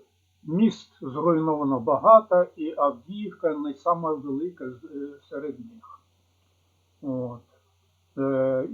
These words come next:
і то, що і до сьогоднішнього дня ми спостерігаємо, чуємо, це дії, е, в Польщі, е,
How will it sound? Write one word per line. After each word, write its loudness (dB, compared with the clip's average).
і -4
то, 0
що 0
і 2
до 0
сьогоднішнього 0
дня 0
ми -2
спостерігаємо, -2
чуємо, -6
це -6
дії, -6
е, -4
в -20
Польщі, -2
е, -8